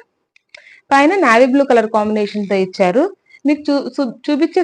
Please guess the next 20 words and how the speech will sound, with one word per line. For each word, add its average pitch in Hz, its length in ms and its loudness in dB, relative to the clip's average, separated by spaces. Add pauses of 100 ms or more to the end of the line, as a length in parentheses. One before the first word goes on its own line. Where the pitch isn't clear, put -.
సైజ్ 254 220 2
వచ్చి 240 200 -4
డబుల్ 233 240 0
ఎక్స్ఎల్ 262 300 -2
సైజ్ 196 260 -2
అండి. 185 220 -2 (420)
దీంట్లో 277 360 4
మనకి 262 280 0 (640)
ఎం 254 180 0
ని-, 320 160 -2 (140)
ఎల్, 247 120 2 (460)
ఎం 226 80 0 (140)
నుంచి 330 320 2 (920)
డబుల్ 240 240 0
ఎక్స్ఎల్, 285 300 -2
త్రిబుల్ 254 260 0
ఎక్స్ఎల్ 269 320 0
ఏ - 20 4 (120)
సైజ్ 277 200 4
అయినా 311 140 2